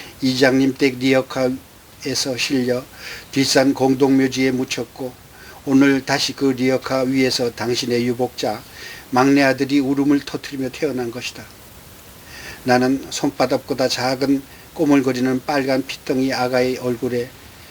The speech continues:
"지늘기 말라." 하얗게 된 것을 떼어주다가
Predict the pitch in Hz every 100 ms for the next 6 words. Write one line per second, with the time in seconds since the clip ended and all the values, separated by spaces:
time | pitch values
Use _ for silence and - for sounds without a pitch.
0 | - - - 139 135 131 131 127 135 131
1 | 127 123 - - 135 131 - - 123 123
2 | 127 123 - 165 120 120 123 113 123